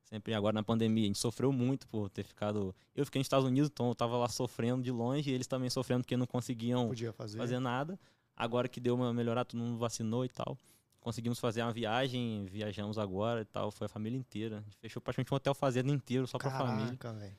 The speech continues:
Speaker 1: E foi maravilhoso, eu amo a minha família demais, assim, é importantíssimo na minha vida.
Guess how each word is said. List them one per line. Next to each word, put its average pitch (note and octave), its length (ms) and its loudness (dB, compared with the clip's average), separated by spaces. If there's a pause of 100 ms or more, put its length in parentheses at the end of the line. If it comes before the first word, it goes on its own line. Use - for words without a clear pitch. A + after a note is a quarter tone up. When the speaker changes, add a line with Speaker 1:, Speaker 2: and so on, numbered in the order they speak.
(340)
Speaker 1:
E B2 180 0
foi - 160 -2
maravilhoso, C#3 640 2
eu D3+ 260 0
amo C#3+ 260 2
a C#3+ 40 0
minha C#3 100 -2
família A#2 340 -2
demais, G#2 340 -2
assim, F#2+ 280 -4
é F#2+ 40 -4
importantíssimo G2+ 680 -8
na G2 80 -6
minha F#2+ 80 -6
vida. F2+ 220 -10